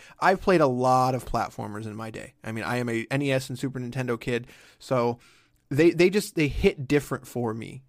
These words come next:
if, if, if, if I could say that. I don't know if that's fair to say, but I'm not a master at them, but I get them. I understand them. And I, and I,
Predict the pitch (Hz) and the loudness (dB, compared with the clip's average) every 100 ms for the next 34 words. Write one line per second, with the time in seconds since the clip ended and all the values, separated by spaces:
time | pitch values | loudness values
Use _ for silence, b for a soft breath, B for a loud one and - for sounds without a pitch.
0 | _ - - _ _ 123 117 - - 139 | _ -18 -18 _ _ -8 -8 -10 -2 -2
1 | - - - _ _ _ - 180 180 139 | -2 -14 -20 _ _ _ 2 4 4 4
2 | 123 - 104 98 131 156 151 131 123 - | 0 -6 -6 -2 0 0 0 -4 -6 -4
3 | 113 117 117 110 113 - b b b _ | -4 -4 -6 -4 -4 -8 b b b _
4 | _ _ _ - 156 185 - 127 123 147 | _ _ _ -2 2 2 0 -2 2 0
5 | 151 175 170 170 175 151 - 127 123 135 | 0 2 2 2 0 2 2 0 2 0
6 | 135 107 113 120 110 107 127 120 104 - | 0 -6 -4 -4 -6 -6 -6 -6 -8 -14
7 | b b b 156 190 180 185 | b b b -4 -2 -4 -4